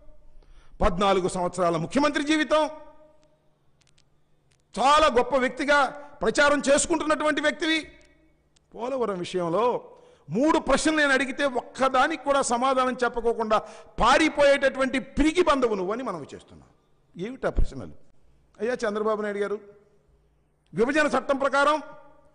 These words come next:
పోలవరాన్ని నిర్మించవలసినటువంటి బాధ్యత కేంద్ర ప్రభుత్వానిదైతే నువ్వెందుకు తీసుకున్నావు? ఇది తప్పా రైటా? ఎందుకు తీసుకున్నావు అంటే ఆ రోజున ఒక వంక చెప్పావు,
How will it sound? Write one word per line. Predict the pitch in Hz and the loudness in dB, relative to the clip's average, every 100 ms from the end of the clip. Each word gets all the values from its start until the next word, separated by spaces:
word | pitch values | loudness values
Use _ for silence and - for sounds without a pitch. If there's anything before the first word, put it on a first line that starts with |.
| _ _ _ - | _ _ _ 0
పోలవరాన్ని | 226 302 311 294 294 285 277 | 4 6 6 6 4 2 2
నిర్మించవలసినటువంటి | 254 277 302 294 285 277 294 277 285 277 269 | 0 0 -2 0 0 0 0 -2 -2 -4 -6
బాధ్యత | 151 247 311 233 285 302 269 - - - | 0 2 2 2 2 4 2 -2 -12 -2
కేంద్ర | 277 302 294 | -2 0 0
ప్రభుత్వానిదైతే | 269 262 277 262 254 233 233 247 285 247 - - - - - _ _ _ _ | 0 -2 0 2 2 2 2 4 4 4 0 -10 -20 -20 -20 _ _ _ _
నువ్వెందుకు | 127 127 175 165 | -12 -10 -10 -14
తీసుకున్నావు? | - - 80 60 _ _ _ _ _ _ _ _ _ _ - - 110 | -18 -20 -20 -20 _ _ _ _ _ _ _ _ _ _ -20 -18 -18
ఇది | - | -8
తప్పా | 175 - 269 | -8 -2 0
రైటా? | 226 208 - 101 - - - _ _ _ _ _ - _ - | 0 0 -2 -4 -6 -18 -20 _ _ _ _ _ -20 _ -10
ఎందుకు | 214 240 | -8 -8
తీసుకున్నావు | 208 202 185 180 | -12 -14 -12 -8
అంటే | 214 | -4
ఆ | 170 | -4
రోజున | 170 180 | -4 -6
ఒక | 147 120 | -8 -10
వంక | 135 160 | -10 -10
చెప్పావు, | 120 - 78 | -12 -14 -16